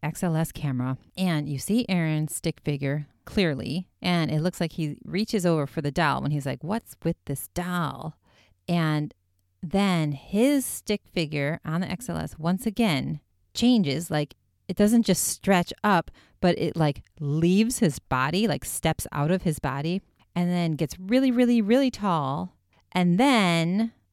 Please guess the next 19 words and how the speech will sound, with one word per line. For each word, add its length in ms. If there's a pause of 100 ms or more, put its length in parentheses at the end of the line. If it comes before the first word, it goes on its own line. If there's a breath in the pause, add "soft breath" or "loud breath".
(120)
very 480
strange, 880 (420 soft breath)
it 220 (320)
seems 360
to, 160
like, 200 (240)
turn 1040
toward 480
the 80
doll 640 (400 soft breath)
and 200
shapeshift 960 (180)
into 300
a 80 (200)
four-legged 920 (220)
creature. 640 (720 soft breath)
And 220
it, 220
that 260